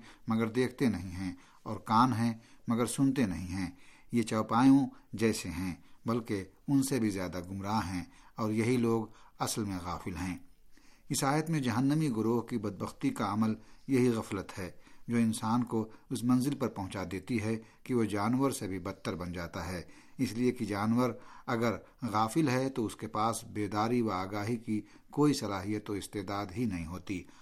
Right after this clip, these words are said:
اور وہ قیامت وغیرہ کے بارے میں کچھ جانتا ہی نہیں،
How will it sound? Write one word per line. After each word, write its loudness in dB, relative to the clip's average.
اور 0
وہ 0
قیامت 0
وغیرہ -2
کے -8
بارے -4
میں 0
کچھ -6
جانتا 0
ہی -6
نہیں، -6